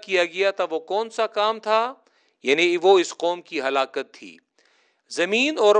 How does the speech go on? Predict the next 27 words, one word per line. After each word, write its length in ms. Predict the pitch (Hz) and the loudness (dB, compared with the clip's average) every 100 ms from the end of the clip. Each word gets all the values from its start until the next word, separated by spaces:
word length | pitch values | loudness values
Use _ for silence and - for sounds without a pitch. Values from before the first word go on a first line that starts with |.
| 208 | 2
آسمان 540 | 160 165 - 185 220 220 | 2 2 2 0 0 0
کا 200 | 190 160 | 0 0
پانی 600 | 156 160 196 185 170 208 _ _ _ _ _ _ _ | 2 0 0 -6 -8 -14 _ _ _ _ _ _ _
وہ 140 | 135 180 | -4 -4
اتنا 680 | 226 240 262 233 208 226 - - | -4 -2 0 2 2 0 -4 0
بہایا 480 | 151 160 202 226 185 | 2 6 8 6 4
گیا 320 | 143 160 185 | 0 0 0
اور 260 | 180 160 | 0 0
وہ 180 | 160 180 | -2 -4
اتنا 560 | 175 196 269 247 185 190 | -4 -6 -4 -2 0 -2
باہر 420 | 135 151 202 190 | 2 2 4 0
نکلا 560 | 151 139 180 147 139 185 _ _ _ _ _ _ | -4 -6 0 0 0 -4 _ _ _ _ _ _
کہ 120 | 214 | -2
جب 200 | - 247 | 2 4
تک 320 | 247 240 208 190 | 4 2 0 2
یہ 140 | 170 165 | 2 4
قوم 520 | 175 202 226 233 262 - _ _ _ _ | 4 6 6 2 -4 -16 _ _ _ _
یہ 140 | 151 151 | -8 -4
ساری 420 | 180 190 254 202 | 4 4 4 2
ہلاک 440 | 156 175 208 214 | 0 4 4 2
نہ 140 | 208 269 | -2 -2
کر 280 | 269 196 | -2 -4
دی 240 | 170 160 151 | -6 -10 -6
گئی 180 | 180 208 | -6 -4
تو 160 | 160 | -6
تب 300 | 151 226 190 | -2 -2 -2
تک 380 | - 220 240 | 0 0 0